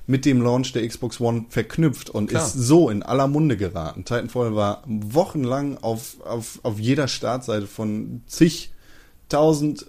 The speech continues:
Speaker 1: äh, Videospielmagazinen im Internet, die alle schlechter sind als Pixelburg T V. Ähm, und war halt, äh,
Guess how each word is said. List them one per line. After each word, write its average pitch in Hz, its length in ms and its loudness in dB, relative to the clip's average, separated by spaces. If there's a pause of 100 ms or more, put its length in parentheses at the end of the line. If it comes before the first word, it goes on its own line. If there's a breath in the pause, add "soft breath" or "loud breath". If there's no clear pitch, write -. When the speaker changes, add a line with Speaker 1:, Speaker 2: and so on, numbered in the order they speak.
Speaker 1:
äh, 120 220 0
Videospielmagazinen 117 1160 0
im 101 40 -6
Internet, 95 440 -6
die - 100 -6
alle 98 160 -2
schlechter 92 340 -6
sind 87 160 -6
als - 140 -14
Pixelburg 95 460 -6
T - 80 -14
V. - 200 -8 (600 loud breath)
Ähm, 95 340 0 (960)
und 113 160 -2
war 127 160 2
halt, 131 240 4 (240)
äh, 135 80 -2